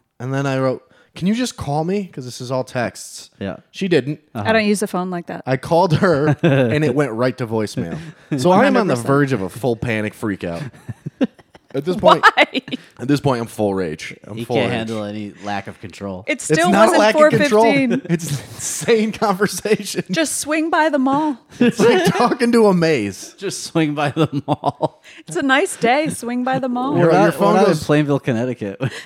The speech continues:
Speaker 2: <laughs>
Speaker 1: I wrote, "Your phone goes to voicemail. Right to voicemail. I'm leaving in five minutes, so please communicate with me." Four minutes later, <laughs> I know she waited exactly four minutes.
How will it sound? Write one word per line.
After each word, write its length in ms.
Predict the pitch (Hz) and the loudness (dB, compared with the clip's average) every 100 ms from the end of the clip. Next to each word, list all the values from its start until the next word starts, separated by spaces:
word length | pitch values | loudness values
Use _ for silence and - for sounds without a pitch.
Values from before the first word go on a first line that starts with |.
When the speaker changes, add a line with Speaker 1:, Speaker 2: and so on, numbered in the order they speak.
| - | -20
Speaker 2:
<laughs> 340 | - - _ | -20 -20 _
Speaker 1:
I 60 | 160 | 0
wrote, 140 | 160 | 2
"Your 100 | 160 | 4
phone 180 | 156 185 | 4 2
goes 300 | 196 196 165 | 4 2 0
to 100 | 147 | -4
voicemail. 600 | 143 147 135 120 95 82 - _ _ | 0 0 0 -4 -8 -8 -14 _ _
Right 180 | - 117 | -8 -8
to 80 | 117 | -6
voicemail. 460 | 113 107 101 80 76 _ _ _ - | -6 -6 -8 -12 -14 _ _ _ -14
I'm 120 | 101 | -2
leaving 220 | 151 180 | 2 2
in 60 | 196 | 0
five 360 | - 151 156 165 | -2 0 0 0
minutes, 280 | 151 104 | -2 -4
so 80 | - | -8
please 240 | 107 165 156 | -4 -4 -2
communicate 400 | 156 147 113 92 | -4 -4 -4 -6
with 120 | 85 | -6
me." 100 | 82 _ _ _ _ _ _ _ _ _ _ _ - - _ _ _ | -12 _ _ _ _ _ _ _ _ _ _ _ -20 -20 _ _ _
Four 320 | _ 175 208 220 | _ 2 4 4
minutes 260 | 214 190 | 2 2
later, 380 | 185 185 120 123 - - - 120 | 2 4 4 0 -2 -4 -6 -6
<laughs> 380 | - 185 185 - | -4 -2 -2 -2
I 100 | 151 | -2
know 200 | 170 196 | 2 2
she 140 | 185 | 0
waited 300 | 160 160 147 | 2 2 2
exactly 560 | 127 117 113 135 - 139 | 0 -4 -4 -2 -2 -2
four 260 | 147 143 135 | 0 0 0
minutes. 440 | 123 110 127 - | -2 -6 -8 -8